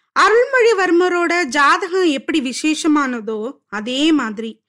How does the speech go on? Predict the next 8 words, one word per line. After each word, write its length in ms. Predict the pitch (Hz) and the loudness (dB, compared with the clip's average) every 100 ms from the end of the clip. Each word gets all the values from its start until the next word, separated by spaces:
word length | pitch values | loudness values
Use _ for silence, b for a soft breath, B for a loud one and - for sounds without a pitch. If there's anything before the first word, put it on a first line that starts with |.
| _ _ _ | _ _ _
வானதியோட 640 | 330 381 466 466 403 320 294 | 2 4 4 2 2 2 0
ஜாதகமும் 580 | 262 254 240 254 349 | -2 -2 -4 -2 0
விசேஷமான 680 | 330 254 330 320 277 226 247 | 0 -2 -2 -2 -2 -4 -4
ஜாதகம்தான். 580 | 262 202 196 202 214 - _ _ _ _ | -4 -8 -10 -12 -12 -14 _ _ _ _
இத 360 | - 240 240 240 | -10 -4 -4 -2
பல 260 | 233 233 262 | 0 0 0
பேர் 240 | 320 320 | -2 -2
சொன்னாங்க. 460 | 311 262 247 220 196 | -2 -4 -4 -6 -12